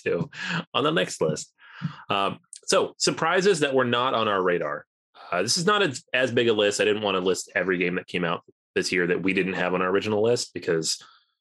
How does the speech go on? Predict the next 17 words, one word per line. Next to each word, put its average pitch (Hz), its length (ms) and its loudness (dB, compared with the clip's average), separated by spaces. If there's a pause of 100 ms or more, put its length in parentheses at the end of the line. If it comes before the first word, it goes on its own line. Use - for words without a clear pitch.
(360)
we 92 240 -2
can't 104 340 -4
be 107 140 2
that. 98 320 2 (380)
Uh, 101 180 0
they're 101 100 0
like 95 180 -2 (460)
two 123 120 0
thousand 113 340 2
games 107 240 0
a - 20 0
year 110 160 2
come 110 180 -4
out. 120 240 -4
So - 200 -2
this 87 140 -2
is, 85 260 -6